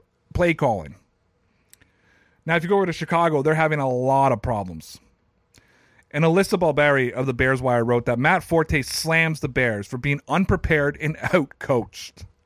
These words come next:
Woo, here's what she wrote. "The Bears were humiliated by the Tampa Bay Buccaneers thirty-eight to three in front of most of the country.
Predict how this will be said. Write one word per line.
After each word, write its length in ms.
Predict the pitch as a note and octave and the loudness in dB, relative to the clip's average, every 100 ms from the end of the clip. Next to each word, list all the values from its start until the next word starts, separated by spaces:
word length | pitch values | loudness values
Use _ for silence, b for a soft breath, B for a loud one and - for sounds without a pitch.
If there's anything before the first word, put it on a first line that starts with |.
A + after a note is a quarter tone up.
| _ _ _ _ _ _ | _ _ _ _ _ _
Woo, 280 | D#4+ F#4 D#4+ | 2 6 6
here's 160 | B3+ A3 | 4 0
what 120 | - | -2
she 100 | G#3 | 0
wrote. 320 | A3 F#3+ A#2+ _ b b b b b | 4 2 0 _ b b b b b
"The 80 | F3+ | 4
Bears 320 | A#3 B3+ A3 | 6 6 4
were 140 | B3 | 2
humiliated 960 | G3 B3 B3 C4 C4+ C4 G#3+ C#3 F#2 - | 4 4 6 6 6 4 4 2 -2 -2
by 80 | F3+ | 0
the 80 | G3+ | 2
Tampa 320 | A3+ A#3 G3 | 2 2 2
Bay 200 | A3+ A3 | 2 2
Buccaneers 680 | E3+ G#3+ - G3+ G#3 F#3+ - - | 2 0 2 2 2 0 -4 -16
thirty-eight 720 | - A3 A#3+ C4 G3 A3 - | 0 2 4 2 0 -4 -2
to 80 | |
three 380 | G#3 F#3+ E3+ D3 | -4 0 0 0
in 120 | D3 | -4
front 220 | D#3 E3+ E3+ | 0 0 0
of 80 | |
most 260 | D3 D#3+ - | 0 0 0
of 40 | |
the 80 | E3 | -8
country. 500 | E3 E3 D#3 A#2 - | -2 -2 -2 -8 -10